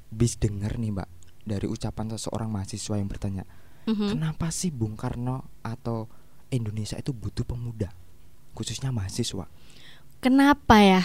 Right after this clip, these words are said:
Speaker 2: kita Indonesia tuh butuh pemuda?
Speaker 1: Heeh.
Speaker 2: Exactly, mahasiswa. As you know, para muda, kita harus tahu nih, bentar lagi, sadar nggak sadar, kita tuh akan menemukan bonus demografi.
Speaker 1: Nah, apa itu, Mbak? Mungkin
Speaker 2: Bonus demografi
Speaker 1: ada yang
Speaker 2: ini,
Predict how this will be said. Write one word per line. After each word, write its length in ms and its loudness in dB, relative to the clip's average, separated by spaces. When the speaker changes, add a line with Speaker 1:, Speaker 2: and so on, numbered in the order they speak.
Speaker 2:
kita 560 6
Indonesia 440 8
tuh 180 6
butuh 340 4
pemuda? 580 2
Speaker 1:
Heeh. 140 0
Speaker 2:
Exactly, 460 8
mahasiswa. 680 4
As 160 8
you 140 8
know, 320 6
para 580 6
muda, 340 6
kita 320 6
harus 160 8
tahu 240 10
nih, 240 10
bentar 380 8
lagi, 720 10
sadar 400 8
nggak 180 8
sadar, 300 8
kita 260 0
tuh 140 4
akan 300 4
menemukan 420 4
bonus 340 8
demografi. 760 2
Speaker 1:
Nah, 200 -8
apa 260 -4
itu, 120 0
Mbak? 200 2
Mungkin 80 -4
Speaker 2:
Bonus 340 8
demografi 640 8
Speaker 1:
ada 80 4
yang 140 8
Speaker 2:
ini, 140 10